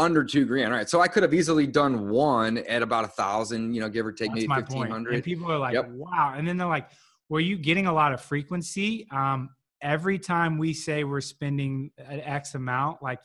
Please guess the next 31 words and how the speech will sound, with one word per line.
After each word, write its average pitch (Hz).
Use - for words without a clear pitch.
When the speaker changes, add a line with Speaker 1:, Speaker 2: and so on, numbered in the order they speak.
Speaker 2:
fifteen 143
hundred 131
for 127
a 123
station 139
or 135
you 135
a 127
thousand 135
per 131
station, 135
we 151
are 165
advertising 135
a 131
hundred 143
times 131
per 131
month, 120
which 139
is 131
the 131
frequency 135
that 135
needs 131
to 135
happen 123
to 123
really 131
get 123
in 123